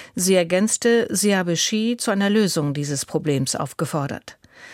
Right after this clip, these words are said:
Der chinesische Präsident befindet sich derzeit auf seiner ersten Europareise seit der Corona-Pandemie. Nach Gesprächen in Frankreich wird er nach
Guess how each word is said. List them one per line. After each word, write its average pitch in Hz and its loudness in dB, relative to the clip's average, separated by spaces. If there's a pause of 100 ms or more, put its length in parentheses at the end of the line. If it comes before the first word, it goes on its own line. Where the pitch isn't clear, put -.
(260)
Der 160 -2
chinesische 175 0
Präsident 190 2
befindet 240 2
sich 220 -2
derzeit 180 0
auf 165 0
seiner 160 -2
ersten 160 -2
Europareise 156 0
seit 151 -2
der 151 -2
Corona-Pandemie. 160 0 (360)
Nach 190 -2
Gesprächen 208 0
in 165 2
Frankreich 185 -2
wird 220 -2
er 208 0
nach 180 -2